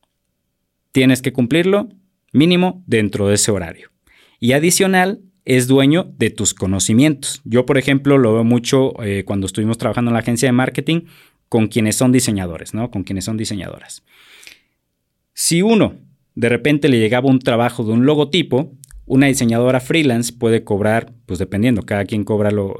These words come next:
eh, diferente de acuerdo a sus conocimientos y el tiempo que le va a llevar, pero en promedio unos cinco mil, seis mil pesos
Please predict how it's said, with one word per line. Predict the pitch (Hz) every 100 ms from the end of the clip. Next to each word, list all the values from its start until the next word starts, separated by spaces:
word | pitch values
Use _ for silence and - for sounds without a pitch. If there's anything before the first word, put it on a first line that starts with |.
| 98
eh, | 92 92 92
diferente | 101 131 131 131 165
de | 120
acuerdo | - 98
a |
sus | 98 -
conocimientos | 117 117 156 143 139 151 110
y |
el | 87
tiempo | 101 -
que | 107
le | 101
va | 113
a |
llevar, | 139 156 151 - - - _ -
pero | 147
en | 156
promedio | 143 185 202 202 208
unos | 190 175 175
cinco | - 131 120
mil, | 123 151 151
seis | 131 110
mil | 120 120
pesos | 101 92 - -